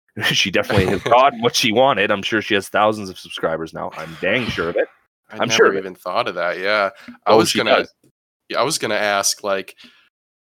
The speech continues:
Speaker 2: being a, being a streamer relatively, I mean, I'd say not very small anymore, but,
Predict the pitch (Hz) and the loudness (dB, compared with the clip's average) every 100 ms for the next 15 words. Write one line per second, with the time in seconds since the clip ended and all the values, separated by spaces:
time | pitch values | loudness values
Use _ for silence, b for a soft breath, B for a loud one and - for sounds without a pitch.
0 | _ - 120 117 107 107 107 113 107 101 | _ -6 -4 -2 -4 -6 -6 -4 -2 -4
1 | - 113 104 104 127 135 107 95 92 - | -4 -4 -2 0 -2 -4 -6 -6 -10 -12
2 | - 107 104 - 120 123 110 104 98 85 | -10 -6 -4 -4 -4 -2 -4 -2 -2 -4
3 | 98 90 - 101 95 87 85 95 104 95 | -6 -8 -6 -6 -6 -8 -8 -4 0 0
4 | 87 _ _ _ _ _ 113 98 90 | -2 _ _ _ _ _ 0 0 0